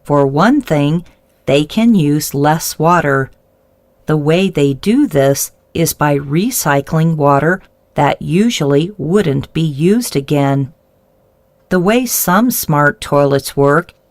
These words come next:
is by collecting the water used when people shower. This water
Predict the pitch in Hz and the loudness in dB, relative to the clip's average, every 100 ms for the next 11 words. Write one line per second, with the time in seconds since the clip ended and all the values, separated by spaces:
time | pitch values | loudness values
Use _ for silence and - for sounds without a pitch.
0 | _ - 160 - 156 147 - - 143 139 | _ -4 -4 0 0 0 -4 -8 -2 -2
1 | 139 - 202 226 262 180 147 143 160 170 | -2 -2 0 0 -2 0 0 2 2 0
2 | - 143 143 143 156 - 185 185 - 170 | -6 -2 0 0 -4 -4 -2 -2 0 -2
3 | 160 147 - 165 165 190 143 135 - _ | 0 -4 -2 -2 0 0 0 -2 -4 _
4 | _ _ _ _ _ _ - 165 - - | _ _ _ _ _ _ 0 0 0 -2
5 | 147 156 185 233 | 0 2 0 -2